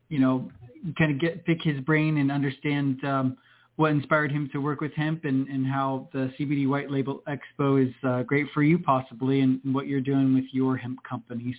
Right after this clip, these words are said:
So without further ado, thanks so much for being on today's show, Joey.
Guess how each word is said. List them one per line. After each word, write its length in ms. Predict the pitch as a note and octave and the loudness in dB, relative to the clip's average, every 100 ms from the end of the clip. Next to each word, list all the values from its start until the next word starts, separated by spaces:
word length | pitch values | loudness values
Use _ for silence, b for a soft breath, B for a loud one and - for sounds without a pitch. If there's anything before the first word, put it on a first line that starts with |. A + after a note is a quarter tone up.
| - | -2
So 200 | C3 B2+ B B - | -2 -2 B B 0
without 340 | E3 D#3+ D#3 | 2 4 2
further 300 | D#3 D#3 D3+ | -2 -2 0
ado, 260 | D3 C#3+ D#3+ | 0 0 0
thanks 280 | D#3+ D3+ C3 | 0 -6 -6
so 60 | - | -6
much 140 | D3 C3 | -4 -4
for 80 | C#3 | -6
being 200 | C#3 C#3+ | -2 0
on 220 | C#3+ C#3 - | 0 -2 -2
today's 280 | C#3 C#3 C3+ | -2 -2 -2
show, 180 | D#3 D3 | -2 -4
Joey. 460 | A#2+ C3 C3+ D3 | -2 -2 0 -2